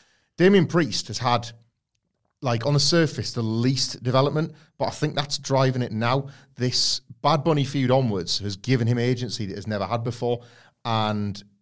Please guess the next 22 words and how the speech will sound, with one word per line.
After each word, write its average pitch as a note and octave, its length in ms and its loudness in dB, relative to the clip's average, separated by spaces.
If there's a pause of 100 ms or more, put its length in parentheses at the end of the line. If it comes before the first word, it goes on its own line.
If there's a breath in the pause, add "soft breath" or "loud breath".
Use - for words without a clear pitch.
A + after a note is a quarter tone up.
(200)
I B2+ 60 -4
don't B2+ 80 4
know, B2+ 280 2
I A2+ 60 -8
think D3+ 180 -2
that's, B2 200 -6
like, A#2 240 0 (360 soft breath)
I C3 60 2
think D3 100 2
that's B2+ 140 -2
made C#3 240 4
this B2+ 160 -2
feel B2+ 260 0
quite A2+ 320 -4
fresh. - 540 -6 (260 soft breath)
Like, A#2+ 180 -4
Rhea D3 260 4
and D3 160 4
Dom C#3+ 220 4
stuff - 380 -4
is A2 180 -6
good. D3 340 2